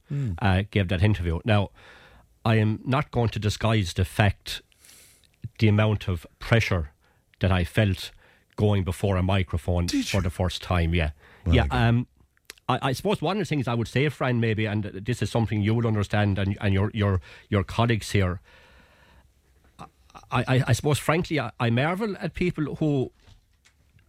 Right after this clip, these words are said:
Speaker 2: sit here and who can do it every day, in the sense that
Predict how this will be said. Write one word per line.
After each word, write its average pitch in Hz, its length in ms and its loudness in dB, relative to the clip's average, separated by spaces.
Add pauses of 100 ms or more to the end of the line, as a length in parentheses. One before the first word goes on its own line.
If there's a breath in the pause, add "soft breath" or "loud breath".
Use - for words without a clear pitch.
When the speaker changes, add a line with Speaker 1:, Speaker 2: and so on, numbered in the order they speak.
Speaker 2:
sit - 280 0
here 123 280 2 (480)
and 123 240 2
who 135 120 0
can 120 180 -2
do 127 180 0
it 120 60 -2
every 107 260 -2
day, 101 380 0
in 113 100 -2
the 101 60 0
sense 117 260 0
that 110 160 0